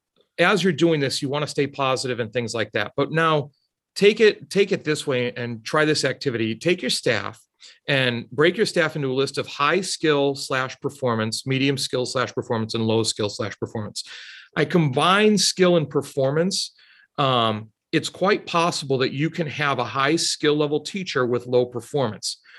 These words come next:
And that's, that's an engagement type issue. Um, so what, what you wanna do is you take one person from each list,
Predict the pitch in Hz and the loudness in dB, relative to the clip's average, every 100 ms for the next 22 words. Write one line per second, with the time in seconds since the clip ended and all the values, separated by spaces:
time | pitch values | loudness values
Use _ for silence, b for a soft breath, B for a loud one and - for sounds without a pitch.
0 | B B 123 123 139 151 - - 127 131 | B B -2 0 0 -2 -6 -6 -2 0
1 | 127 131 135 139 147 127 120 - 110 113 | 0 -2 2 4 4 2 -6 -4 -4 -4
2 | 104 - - _ B B B B _ 127 | -8 -8 -10 _ B B B B _ -2
3 | 113 101 110 - b b b b _ - | 0 0 -4 -14 b b b b _ -6
4 | - 165 139 139 139 139 147 180 - - | 0 4 4 4 -2 0 2 2 -2 -4
5 | 139 170 151 139 123 185 208 196 135 127 | 0 2 2 0 0 0 0 0 0 0
6 | 110 - 139 123 - 180 160 139 156 202 | -2 -6 -8 -6 2 2 2 0 2 0
7 | 185 185 180 - 123 107 123 123 139 151 | 0 -2 -2 -2 -6 -4 -4 -2 -2 -2
8 | - 127 123 - - - | -2 -2 -2 -2 -10 -14